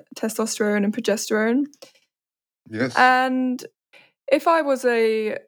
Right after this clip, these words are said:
Speaker 1: patient coming to your clinic, how would you diagnose the correct prescription of the balance of these three hormones per person?
Speaker 2: Well, the,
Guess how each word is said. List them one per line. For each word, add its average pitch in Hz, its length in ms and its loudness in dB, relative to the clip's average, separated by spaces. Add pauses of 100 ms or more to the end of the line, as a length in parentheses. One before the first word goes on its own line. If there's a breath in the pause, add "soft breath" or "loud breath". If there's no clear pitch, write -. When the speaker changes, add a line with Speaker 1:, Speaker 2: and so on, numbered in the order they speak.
(180)
Speaker 1:
patient 233 540 -2
coming 220 240 -2
to 220 140 -2
your 220 100 2
clinic, 214 640 -4
how 285 300 2
would 269 200 -2
you 240 640 2 (480)
diagnose 233 760 2
the 226 220 2
correct 240 760 -2
prescription - 800 -4 (140)
of 196 320 -4
the 208 80 -2
balance 208 520 0
of 226 140 -2
these 220 180 -2
three 214 200 -2
hormones 220 680 -2
per 220 580 -2
person? 226 640 -2 (840)
Speaker 2:
Well, 170 320 2
the, 160 320 0